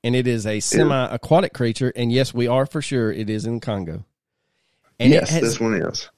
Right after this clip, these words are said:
Speaker 1: has been seen both swimming and walking on land. Now,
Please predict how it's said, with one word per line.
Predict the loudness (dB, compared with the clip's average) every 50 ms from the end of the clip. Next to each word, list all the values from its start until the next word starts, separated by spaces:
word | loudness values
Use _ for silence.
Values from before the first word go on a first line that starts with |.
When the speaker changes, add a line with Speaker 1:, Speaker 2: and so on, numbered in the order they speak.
| _ -8
Speaker 1:
has | -2 0 0 0 0 0
been | 0 0 0 0
seen | 0 0 0 0 0 0 2
both | 4 4 2 2 0
swimming | -4 -8 -2 0 0 2 2 2 0 -2 -4
and | -4 -4 -2 -2 0 0
walking | 2 2 2 0 0 -2 -4 -2
on | -2 -2 -2 -2 -2
land. | -2 -2 -2 -2 -4 -4 -4 -2
Now, | 0 0 -2 -2